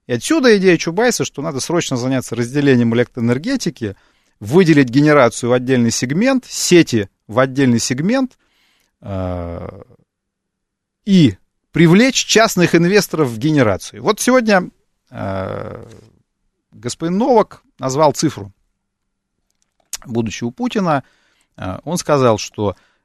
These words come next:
э, в последние годы инвестиции в отрасль составили шесть и четыре,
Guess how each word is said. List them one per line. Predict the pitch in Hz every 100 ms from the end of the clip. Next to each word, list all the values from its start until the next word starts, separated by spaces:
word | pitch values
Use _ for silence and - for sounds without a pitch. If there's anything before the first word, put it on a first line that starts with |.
| _
э, | 104
в | 107
последние | - 123 160 131 131
годы | 131 247 226 180 165
инвестиции | 175 196 196 - 233 214 - 120 110
в | 101 156
отрасль | 226 170 - 127
составили | - 120 - 160 160 143 113
шесть | - 196 - -
и | 147
четыре, | - 131 - 175 156 131